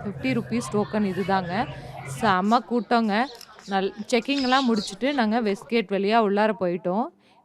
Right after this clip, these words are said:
பாருங்க, இதுதான் அந்த என்ட்ரன்ஸ். என்ட்ரன்ஸ்குள்ள நுழைஞ்சதுமே அந்த தாஜ்மஹாலோட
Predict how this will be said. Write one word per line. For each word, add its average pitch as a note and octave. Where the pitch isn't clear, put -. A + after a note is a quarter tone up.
பாருங்க, G#3
இதுதான் G#3+
அந்த A3+
என்ட்ரன்ஸ். G#3+
என்ட்ரன்ஸ்குள்ள G#3+
நுழைஞ்சதுமே G3+
அந்த B3
தாஜ்மஹாலோட F#3+